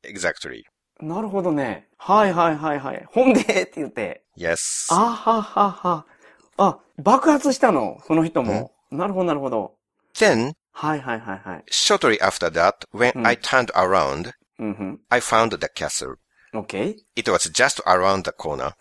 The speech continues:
Speaker 2: うん、うん。
Speaker 1: Oh, I did not need to ask anyone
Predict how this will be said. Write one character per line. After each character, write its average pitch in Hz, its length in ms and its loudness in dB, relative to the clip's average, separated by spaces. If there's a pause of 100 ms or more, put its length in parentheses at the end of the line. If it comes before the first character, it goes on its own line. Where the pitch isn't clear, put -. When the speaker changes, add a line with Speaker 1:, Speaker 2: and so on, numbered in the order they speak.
Speaker 2:
う 123 80 -12
ん、 113 40 -6
う - 20 -6 (140)
ん。 85 180 -14 (360)
Speaker 1:
Oh, 92 360 0
I 120 180 4
did 151 240 -8
not 156 200 -2
need 95 260 -2
to - 180 -12
ask - 340 -2
anyone 76 520 -4